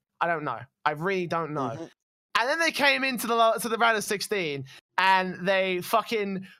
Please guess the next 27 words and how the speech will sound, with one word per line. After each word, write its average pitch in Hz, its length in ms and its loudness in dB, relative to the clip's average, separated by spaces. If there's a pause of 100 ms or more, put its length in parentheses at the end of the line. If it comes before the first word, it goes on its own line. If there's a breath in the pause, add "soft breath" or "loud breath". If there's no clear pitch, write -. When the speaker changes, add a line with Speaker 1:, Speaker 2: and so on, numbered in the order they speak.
Speaker 1:
pull 233 260 2
one 220 80 2
of 208 60 0
the 214 60 0
most 214 180 -2
stupid, 208 1120 -4 (220 loud breath)
stupid 302 880 -4
results 220 500 2
I've 190 240 -2
ever 214 240 2
seen 202 340 -4
in 185 60 -4
my 175 160 0
life. 160 320 0
They 180 80 -2
were 185 140 -2
down 190 420 -2
two 285 300 -4
to 294 160 -6
one. 170 480 -2 (340 loud breath)
They 196 140 4
got 208 160 2
a 202 60 -2
five 294 600 2
two 247 320 -2
game 214 380 -2
four, 156 560 -2